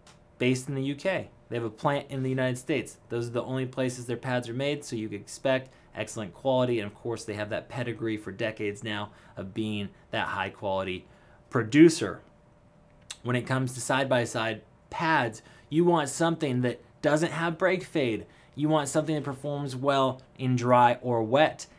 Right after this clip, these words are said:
and certainly the mud. So E B C's packed that all into the S X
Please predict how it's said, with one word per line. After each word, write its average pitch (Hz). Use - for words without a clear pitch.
and 123
certainly 127
the 107
mud. 98
So 135
E 139
B 143
C's 135
packed 127
that 123
all 123
into 120
the -
S 107
X 104